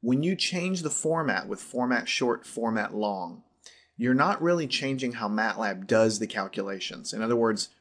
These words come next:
when I'm in the short format, you know, I only get an answer of eighty-seven point five eight three. matlab still contains internally, when it does the calculations, the entire full precision of this, of this math answer.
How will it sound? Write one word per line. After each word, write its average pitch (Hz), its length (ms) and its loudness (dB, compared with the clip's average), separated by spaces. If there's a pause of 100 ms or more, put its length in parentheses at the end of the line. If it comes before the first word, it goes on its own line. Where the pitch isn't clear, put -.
when 120 140 2
I'm 127 140 4
in 131 120 4
the 117 80 4
short 180 380 0
format, 104 540 -4 (260)
you 113 120 -2
know, 101 120 0
I 107 140 2
only 123 200 4
get 110 160 2
an 107 80 0
answer 110 260 -2
of 101 60 -6
eighty-seven 110 540 0
point 104 340 -4 (260)
five 107 340 2
eight 104 220 -2
three. 120 520 -2 (460)
matlab 202 560 4
still 170 420 2
contains 156 840 0
internally, 120 640 0
when 107 160 0
it 107 100 -6
does 127 260 4
the 131 80 -4
calculations, 107 800 -2
the 107 160 -2
entire 135 440 -2
full 139 380 0
precision 143 720 0
of 95 140 -2
this, 104 360 0
of 98 160 -10
this 104 180 -4
math 101 420 -2
answer. 110 520 -4